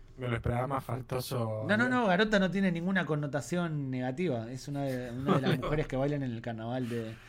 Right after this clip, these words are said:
Speaker 2: de
Speaker 1: Ah,
Speaker 2: Río.
Speaker 1: vale, vale.
Speaker 2: Acá están diciendo que va a debutar con una garota. Recuerden que Pelé,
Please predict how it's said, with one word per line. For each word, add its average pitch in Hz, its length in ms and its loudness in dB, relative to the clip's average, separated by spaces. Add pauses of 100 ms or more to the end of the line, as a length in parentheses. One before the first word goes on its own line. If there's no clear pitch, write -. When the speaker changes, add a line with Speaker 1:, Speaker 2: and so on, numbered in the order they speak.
(320)
Speaker 2:
de 135 120 0
Speaker 1:
Ah, 135 40 0
Speaker 2:
Río. 156 240 6
Speaker 1:
vale, 117 140 2
vale. 131 100 2
Speaker 2:
Acá 170 240 8
están 175 240 2
diciendo 175 420 0
que 160 140 0
va 147 140 4
a 160 40 6
debutar 160 480 0
con 147 160 -2
una 147 180 -2
garota. 135 520 0 (480)
Recuerden 127 500 -4
que 131 120 -2
Pelé, 139 520 0